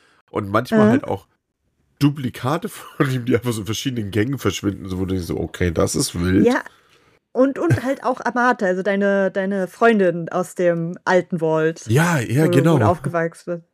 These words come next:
Speaker 2: Also man sieht schon echt witzige Dinge. Zu den, ähm, Halluzinationen kommen wir auch später nochmal. Genau, es gibt echt verrückte Halluzinationen.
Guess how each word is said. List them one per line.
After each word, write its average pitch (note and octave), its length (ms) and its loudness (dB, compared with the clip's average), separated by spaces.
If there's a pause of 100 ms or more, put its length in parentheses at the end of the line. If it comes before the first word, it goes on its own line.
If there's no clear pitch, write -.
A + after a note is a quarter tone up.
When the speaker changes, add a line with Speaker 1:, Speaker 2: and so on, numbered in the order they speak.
(1120)
Speaker 2:
Also G#3+ 180 4
man A3 180 2
sieht D4+ 180 4
schon B3+ 220 4
echt C4 320 -2
witzige B3+ 340 -6
Dinge. G3 560 -2
Zu - 140 2
den, G#3+ 300 4 (100)
ähm, G#3 360 2
Halluzinationen A#3+ 760 0
kommen A#3 180 0
wir A3 80 -2
auch F#3 140 0
später A3 420 2
nochmal. F#3 380 -4
Genau, F#3 220 -2
es F#3 100 -2
gibt - 220 -8 (160)
echt - 340 -2
verrückte F3+ 320 -2
Halluzinationen. D#3+ 880 -2